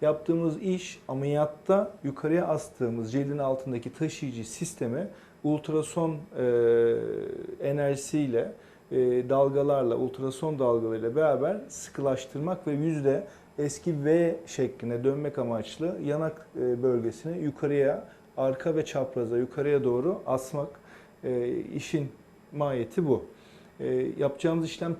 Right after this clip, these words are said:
tek seans. O yüzden gerek, e, yurt içi, başka şehirlerden gelen hastalarımız, gerek yurt dışı hastalarımıza da, e, son derece güvenle uyguladığımız bir yöntem. Ameliyatsız yüz germe işlemi. Başlıyoruz.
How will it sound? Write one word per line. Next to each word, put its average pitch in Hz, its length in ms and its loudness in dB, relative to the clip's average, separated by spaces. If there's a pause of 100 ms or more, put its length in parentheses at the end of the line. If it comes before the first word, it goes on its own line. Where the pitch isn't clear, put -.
tek 175 180 4
seans. 127 440 -2 (100)
O 139 140 -2
yüzden 139 300 -2
gerek, 139 400 0
e, 131 100 0 (120)
yurt 139 500 0
içi, 127 380 -2 (240)
başka 120 300 2
şehirlerden 123 640 0
gelen 113 160 -2
hastalarımız, 110 580 -6
gerek 139 340 2
yurt 160 220 0
dışı 127 180 -6
hastalarımıza 123 640 0
da, 120 200 -2 (440)
e, 120 240 0
son 147 320 -4
derece 123 420 2 (180)
güvenle 135 600 0
uyguladığımız 127 640 2
bir 113 120 0
yöntem. 110 480 -2 (360)
Ameliyatsız 127 720 -4 (260)
yüz 120 260 -2
germe 110 300 -2
işlemi. 107 340 -8 (640)
Başlıyoruz. - 680 -4